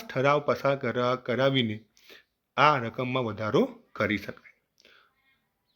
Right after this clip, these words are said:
સત્તાવાર મૂડીના બે નામ બીજા, જેમાંથી એક છે ભાઈ નોંધાયેલી મૂડી અને બીજું અધિકૃત કે નામની થાપણ તરીકે તેને ઓળખવામાં આવે છે.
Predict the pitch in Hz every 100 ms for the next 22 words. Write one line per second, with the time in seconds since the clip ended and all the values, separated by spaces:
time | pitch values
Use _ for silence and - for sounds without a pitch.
0 | _ - 131 196 208 202 170 175 175 175
1 | 151 151 143 147 123 135 156 - _ _
2 | 120 127 123 123 120 120 120 107 104 117
3 | 135 165 165 202 220 - _ 123 127 123
4 | 120 127 - - _ - 120 110 160 180
5 | 175 - 151 127 120 139 143 113 - 151
6 | 127 123 131 123 135 110 107 - 110 156
7 | 262 - _ _ _ 110 104 104 101 104
8 | _